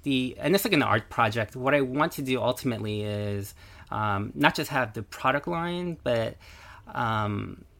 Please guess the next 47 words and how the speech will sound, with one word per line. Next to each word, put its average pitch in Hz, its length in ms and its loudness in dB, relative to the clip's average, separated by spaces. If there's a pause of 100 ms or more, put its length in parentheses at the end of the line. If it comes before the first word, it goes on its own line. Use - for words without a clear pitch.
(120)
I 143 80 -2
wanna 185 160 6
do, 226 100 2
like, 175 140 2
a 101 60 0
Wicked 98 580 -2 (160)
or, - 100 0
like, 104 140 0
a 107 40 -2
Maleficent, 104 680 -2
you 117 60 -4
know, 123 80 0
like, 110 140 0
a 110 40 0
Wicked 113 340 0
for 104 140 -2
Wizard 104 300 0
of 92 100 -4
Oz. 160 460 0 (180)
This - 220 -2
whole 165 180 2
story 151 380 2
is 113 100 0
misunderstood. 110 1120 0
Uh, 101 540 2
Fickelgruber 143 460 2
is 131 100 0
not 120 240 2 (160)
the 117 160 -4
evil 123 260 2
guy 107 380 0
who 104 380 -2
stole 107 680 0 (300)
Wonka's 110 720 0
invention 117 420 2
of - 100 -4
non-melting 107 600 2
ice 131 180 4
cream, 104 460 -2
which - 180 -10
is 107 160 -8
what 101 140 -4
he's 98 240 -8
accused 117 340 -10
of 107 80 -10
right 101 140 -10
now. 98 300 -6